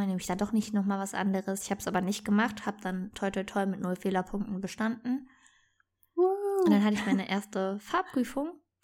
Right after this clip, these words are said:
Speaker 1: und ich bin wirklich, ich bin vor Prüfungen so nervös. Ich hab jetzt keine Prüfungsangst, das würde ich nicht sagen. <clears throat> Es tut mir leid, meine Stimme geht zwischendurch immer ein bisschen weg. Ich hab keine Prüfungsangst,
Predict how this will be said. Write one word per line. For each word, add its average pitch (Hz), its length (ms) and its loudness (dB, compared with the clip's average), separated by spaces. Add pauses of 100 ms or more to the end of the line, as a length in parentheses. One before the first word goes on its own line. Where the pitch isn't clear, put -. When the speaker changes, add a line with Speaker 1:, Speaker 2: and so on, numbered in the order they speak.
Speaker 1:
und 208 200 4 (160)
ich 196 200 2
bin 196 240 4
wirklich, 196 320 0
ich 180 140 -6
bin 202 160 0
vor 196 180 -4
Prüfungen 190 600 6
so 214 520 2 (340)
nervös. 185 560 2
Ich 180 140 0
hab 202 60 4
jetzt 208 180 0
keine 190 220 2
Prüfungsangst, 233 920 0
das 208 140 0
würde 220 160 0
ich - 100 -10
nicht 233 220 4
sagen. 262 520 0 (240)
<clears throat> 254 520 6
Es 185 100 0
tut - 140 -6
mir 170 120 0
leid, 196 280 2 (180)
meine 175 220 2
Stimme 180 320 0
geht 190 180 0
zwischendurch 202 520 -2
immer 202 120 0
ein 180 80 0
bisschen 190 300 0
weg. 208 240 2 (1800)
Ich 196 160 2
hab 202 100 2
keine 185 220 6
Prüfungsangst, 226 920 6